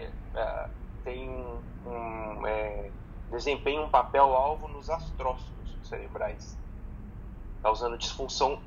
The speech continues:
astrocítica. Então, é um, é uma célula neurológica específica, isso que eu achei legal.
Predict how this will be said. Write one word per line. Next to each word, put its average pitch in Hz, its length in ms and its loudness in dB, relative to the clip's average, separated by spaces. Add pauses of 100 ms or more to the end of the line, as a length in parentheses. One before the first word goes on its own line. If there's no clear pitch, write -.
(100)
astrocítica. 156 880 2
Então, 127 340 4
é 127 80 8
um, 127 220 6
é 120 260 2
uma - 100 -10
célula 135 380 6
neurológica 135 600 4
específica, - 560 -8
isso - 100 -10
que - 80 4
eu 208 40 8
achei 190 220 2
legal. 131 360 2